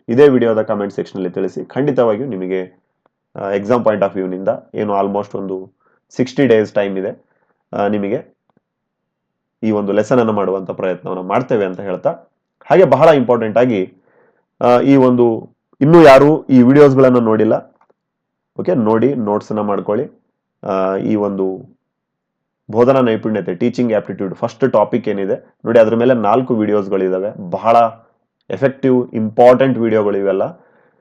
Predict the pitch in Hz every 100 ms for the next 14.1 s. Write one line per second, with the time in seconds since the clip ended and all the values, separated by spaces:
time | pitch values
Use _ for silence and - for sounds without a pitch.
0 | _ _ _ - 117 139 139 143 120 120
1 | 147 151 139 120 - - 135 - 131 135
2 | 127 127 139 135 127 110 98 95 92 90
3 | - 113 107 98 87 90 110 104 95 87
4 | - _ _ _ _ _ _ _ _ -
5 | 143 143 - _ _ _ _ 120 127 123
6 | 104 117 _ _ _ _ 110 123 160 147
7 | 139 120 123 123 120 117 117 113 117 110
8 | 113 113 120 113 107 104 120 123 110 107
9 | 101 98 95 95 95 147 165 104 104 101
10 | 98 - 113 117 107 98 95 104 101 _
11 | _ _ - 160 147 139 139 135 131 131
12 | 127 110 113 - 123 113 110 117 101 -
13 | 107 110 107 101 101 101 98 104 104 101
14 | -